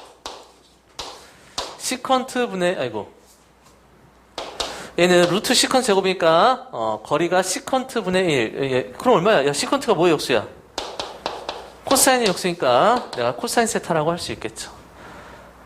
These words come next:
근데 여러분들 원래 이거 그 루트 씌우면은 절대값으로 가야 되는데 다 예각이잖아. 문제에서 예각이라 그러지 않았니?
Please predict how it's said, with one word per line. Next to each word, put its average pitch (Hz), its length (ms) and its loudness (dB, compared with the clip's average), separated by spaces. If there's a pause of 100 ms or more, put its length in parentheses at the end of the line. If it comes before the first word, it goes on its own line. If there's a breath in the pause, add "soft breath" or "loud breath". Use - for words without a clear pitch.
(320)
근데 233 160 4
여러분들 190 280 6
원래 165 260 6
이거 151 460 4
그 131 180 -4
루트 175 260 -4
씌우면은 220 680 2
절대값으로 226 560 2
가야 160 180 2
되는데 151 240 -4
다 139 160 -6
예각이잖아. 139 720 0
문제에서 190 360 -4
예각이라 196 320 0
그러지 185 180 -4
않았니? 160 260 -6